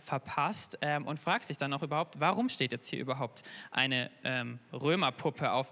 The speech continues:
auf der Bühne? Ähm, das liegt daran, dass wir uns gerade in einer dreiteiligen Predigtserie befinden mit dem Titel Ausgerüstet. Da ist auch eine schöne Folie dazu.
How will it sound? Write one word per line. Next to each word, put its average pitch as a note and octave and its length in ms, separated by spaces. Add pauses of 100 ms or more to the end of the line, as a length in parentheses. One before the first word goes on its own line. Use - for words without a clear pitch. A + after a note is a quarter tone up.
auf C3+ 160
der C3+ 140
Bühne? C#3 420 (360)
Ähm, D#3+ 260
das G3+ 280 (120)
liegt A#3 280
daran, A#3 300
dass G3 180
wir F#3+ 40
uns F#3 120
gerade F3+ 380
in E3+ 220
einer D#3+ 240
dreiteiligen E3+ 760
Predigtserie C3+ 640
befinden D#3+ 380
mit D3+ 160
dem D3 140
Titel A#3 420 (440)
Ausgerüstet. D#3 1040
Da C#3 200
ist D3 140
auch - 120
eine D#3 100
schöne E3+ 240
Folie A3+ 340
dazu. A#3+ 400